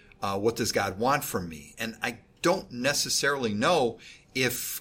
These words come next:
A, uh, that is, uh, that is what most of our, our students think of when they are making that decision, or B, if, if that is for many people seen to be even germane to the issue.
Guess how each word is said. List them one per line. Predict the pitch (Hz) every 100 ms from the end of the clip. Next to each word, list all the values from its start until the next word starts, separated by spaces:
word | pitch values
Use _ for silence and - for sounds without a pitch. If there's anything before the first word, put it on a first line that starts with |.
| -
A, | 143 117 131 -
uh, | 110 107
that | 104 120 123 127
is, | 113 107 101 -
uh, | 113 98 95 92
that | 104
is | 110 104
what | 101 -
most | 110 113 -
of | 104
our, | 98 95 -
our | 98 92
students | - 123 113 - - -
think | - 202 190
of | 90 90 _ - - -
when | 110 135 139
they | 117
are |
making | 107 127 147 135
that | 110 107
decision, | 110 - 107 95 208
or | 104
B, | 180 185 208
if, | 131 - -
if | - -
that | 117 123 127 -
is | 117 113 113 110 110 -
for | - - 107
many | 120 127
people | 127 123 110
seen | 107 113 107
to | -
be | 104 104 -
even | 110 107 104 95
germane | 113 107 110 113 117
to | - 107
the | 107
issue. | 117 -